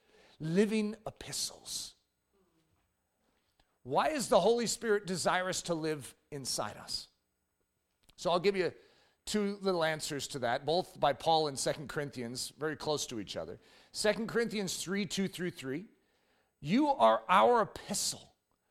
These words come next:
written in our hearts, known and read by all men. Clearly, you are an epistle of Christ." It's an amazing statement in light of what we're talking about here.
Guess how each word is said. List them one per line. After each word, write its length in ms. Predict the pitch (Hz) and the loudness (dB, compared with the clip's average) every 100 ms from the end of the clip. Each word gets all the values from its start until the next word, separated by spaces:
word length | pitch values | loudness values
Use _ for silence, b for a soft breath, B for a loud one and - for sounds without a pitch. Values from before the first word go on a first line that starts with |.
| _ _ _ | _ _ _
written 560 | 147 147 233 - 269 269 247 | -8 4 4 4 -4 -6 -2
in 200 | 214 220 | -2 0
our 260 | 185 202 202 | 6 6 6
hearts, 640 | - 190 165 165 - - - | 4 4 4 2 -6 -10 -10
known 440 | 147 175 233 262 | 0 4 4 4
and 220 | 214 185 | 0 0
read 320 | 185 208 180 156 | 4 6 4 2
by 180 | 160 - | 2 2
all 180 | 175 170 | 0 0
men. 400 | 165 180 139 90 82 _ _ _ _ _ _ | 0 0 0 -6 -16 _ _ _ _ _ _
Clearly, 640 | - 123 247 320 302 240 214 | -8 -4 -2 0 2 4 2
you 300 | 196 233 247 | 4 0 2
are 280 | 214 208 208 | 6 8 8
an 120 | 190 | 2
epistle 840 | 165 - - 294 - 202 165 160 b b b | -6 -10 0 2 2 0 -2 -4 b b b
of 180 | 160 151 | -4 -4
Christ." 640 | - 214 170 - - - - _ _ _ | -2 0 0 -2 -8 -10 -14 _ _ _
It's 100 | - | -6
an 80 | 403 | -2
amazing 460 | 240 226 359 214 208 | 2 4 4 4 0
statement 400 | - 302 240 196 | 2 2 4 0
in 60 | |
light 220 | 190 254 220 | 4 4 4
of 60 | |
what 140 | 202 180 | 4 4
we're 80 | |
talking 380 | 175 254 254 196 | 4 4 6 4
about 200 | 151 117 | 4 2
here. 220 | 104 87 | 0 -8